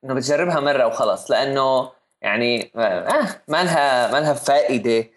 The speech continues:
آه، كبيرة، وما لها دائمًا بتكون convenient. يعني أنت ممكن تكون مثلًا ما بدك تسمع صوت حدا الصبح. يعني في كتير حالات الواحد بمر فيها ما بده حدا، ما بده يكون فيها اجتماعي. ف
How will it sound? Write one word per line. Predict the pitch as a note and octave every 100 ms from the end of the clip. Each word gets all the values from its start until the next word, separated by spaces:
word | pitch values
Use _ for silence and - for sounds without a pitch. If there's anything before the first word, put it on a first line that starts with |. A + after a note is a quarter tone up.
| _ _ _ -
آه، | A#2+ A#2 A#2
كبيرة، | A#2 - D3 D#3+ A#2 G#2 -
وما | C3+ E3 F#3
لها | F3 D#3+ C#3+ C3
دائمًا | B2+ D3 D3+ C#3
بتكون | C3 - C#3+ C3
convenient. | B2+ A#2 C3+ B2+ G2+
يعني | A#2+ A2 B2+
أنت | C3
ممكن | B2+ B2+ B2 A#2
تكون | - B2+ A#2+
مثلًا | A#2+ B2+ A#2 A2+ A2+ A2 A2
ما | A2 A#2
بدك | A#2 A#2 - _ _ _ _ -
تسمع | - G2
صوت | - A#2+
حدا | - B2
الصبح. | A2+ - G#2 A2 - - - -
يعني | - G1+
في | - G#3
كتير | - G#3+ F3+ C#3+ - -
حالات | - E3+ D#3+ F3 E3
الواحد | C#3 D#3 D#3+
بمر | C#3 D3+
فيها | D#3+ D#3 D#3+
ما | D3+
بده | D3+ D3 B2+
حدا، | C3+ C3 A#2+ G#2 - _
ما | D#3+
بده | E3+
يكون | F#3+ -
فيها | C#3 C3+ B2
اجتماعي. | F#2+ - A#2 A#2 F#2+ - _ _
ف | _